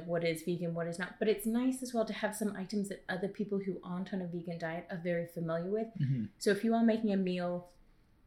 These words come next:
Speaker 1: for other people and you're making a vegan meal, having things like the Pillsbury crescent rolls on the table, it's not something that would be familiar to my family, but if it's familiar
Speaker 2: Mm-hmm.
Speaker 1: to yours, it sort of allows people to see how the diets aren't polar opposites, meat eating and vegan. There's lots of items that they eat probably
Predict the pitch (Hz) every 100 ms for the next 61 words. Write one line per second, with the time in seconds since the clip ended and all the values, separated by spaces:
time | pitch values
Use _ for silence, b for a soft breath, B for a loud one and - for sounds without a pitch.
0 | - - 190 190 180 - 190 175 180 175
1 | 175 175 185 170 180 175 175 175 214 220
2 | 233 214 175 170 - 175 165 170 - _
3 | _ - 190 175 170 - 170 - 175 170
4 | 170 170 - 214 165 170 - 214 190 175
5 | 170 170 156 170 156 175 170 160 160 294
6 | 339 254 208 180 180 b b b 226 226
7 | 233 226 233 240 233 233 240 226 285 240
8 | 233 B B B - 220 269 269 247 -
9 | - _ - 220 220 208 214 214 247 202
10 | 202 214 - 202 202 202 - 208 190 185
11 | 185 180 - 202 190 185 180 175 165 -
12 | - - _ - - - - 208 202 185
13 | 170 185 180 202 208 - 190 175 175 175
14 | 175 170 170 170 165 196 214 196 196 196
15 | 202 190 185 185 180 165 175 165 - 240
16 | - - 175 165 180